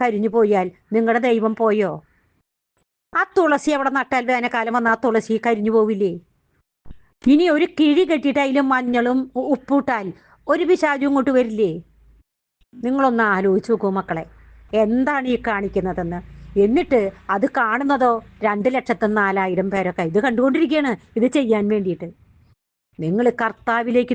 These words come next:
തിരിയൂ മക്കളെ. എന്നിട്ട്, "കർത്താവേ, ഞങ്ങളോട്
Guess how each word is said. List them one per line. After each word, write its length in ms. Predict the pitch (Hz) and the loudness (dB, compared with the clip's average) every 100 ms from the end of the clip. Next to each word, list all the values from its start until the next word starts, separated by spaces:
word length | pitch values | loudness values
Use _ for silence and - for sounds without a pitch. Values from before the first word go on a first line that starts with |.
| 240 | -2
തിരിയൂ 240 | 208 208 | 0 0
മക്കളെ. 380 | 196 185 175 170 - _ - - | -2 -2 -4 -6 -10 _ -14 0
എന്നിട്ട്, 420 | 190 190 262 226 190 - _ 196 | 2 2 2 2 0 -4 _ -4
"കർത്താവേ, 560 | 196 - 220 220 233 233 208 - _ 185 | -4 -2 -2 2 4 2 0 -10 _ -4
ഞങ്ങളോട് 640 | 202 226 277 262 247 226 | -2 0 2 4 4 4